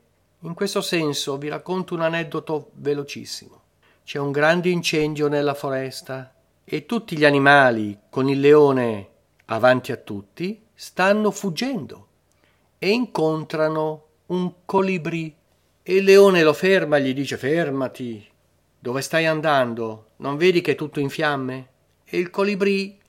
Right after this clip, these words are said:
apre un po' il becco e dice: "Io faccio la mia parte." E ha una gocciolina d'acqua nel becco e vola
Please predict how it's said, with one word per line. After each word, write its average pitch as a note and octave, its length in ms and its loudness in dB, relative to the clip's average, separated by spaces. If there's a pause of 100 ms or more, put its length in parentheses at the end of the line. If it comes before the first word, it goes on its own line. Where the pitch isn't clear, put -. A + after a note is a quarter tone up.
(300)
apre E3+ 260 0
un F#3 140 0
po' G3 100 4
il F#3+ 80 6
becco D#3 600 -2 (180)
e D3+ 100 -12
dice: D#3 520 -8 (240)
"Io G3+ 280 0
faccio E3 400 -4
la D#3+ 80 2
mia D#3 180 -2
parte." - 640 -12 (360)
E G3+ 160 0
ha F#3+ 140 6
una F#3+ 240 2
gocciolina G#3 600 2
d'acqua D#3+ 440 -4
nel E3 180 -8
becco B2 540 -18 (200)
e C3 120 2
vola C3 640 -2